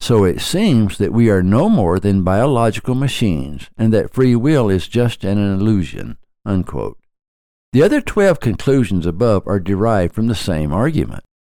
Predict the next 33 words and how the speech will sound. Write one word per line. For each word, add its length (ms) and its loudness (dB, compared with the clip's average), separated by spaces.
The 120 2
truth 380 0
of 80 -2
the 80 0
conclusion 640 -2
depends 440 0
entirely 600 0
upon 260 -2
the 120 0
hypothetical 600 -4
statement, 600 -4
"if 360 2
our 180 0
behavior 500 0
is 180 -6
determined 540 -4
by 140 -6
physical 500 -4
law." 380 -8
All 140 2
thirteen 460 2
arguments 580 0
above 420 0
put 240 -2
forth 320 0
by 140 0
modern 380 0
science 520 -4
are 120 0
based 420 2
on 140 -2
the 80 -2
same 480 -2